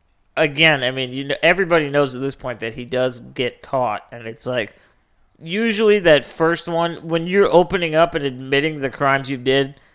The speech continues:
usually that first one is one that you're gonna remember and probably talk about, you know?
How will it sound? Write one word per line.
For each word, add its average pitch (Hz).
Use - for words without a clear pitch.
usually 185
that 151
first 165
one 147
is 131
one 143
that 123
you're 135
gonna 131
remember 127
and 113
probably 165
talk -
about, -
you 127
know? 127